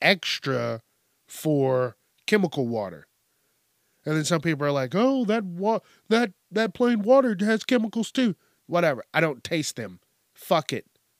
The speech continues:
<laughs> What am I gonna do? Start getting water by the cup?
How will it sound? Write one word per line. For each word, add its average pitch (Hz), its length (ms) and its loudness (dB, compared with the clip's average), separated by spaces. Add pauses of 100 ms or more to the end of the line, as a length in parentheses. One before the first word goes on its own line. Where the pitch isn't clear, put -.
(160)
<laughs> - 120 -8 (520)
What 160 120 2
am 170 80 2
I 170 60 6
gonna 160 200 2
do? 147 300 2 (380)
Start 147 320 0
getting 143 240 -2
water 151 260 6
by 143 200 4
the 143 80 -2
cup? 175 340 4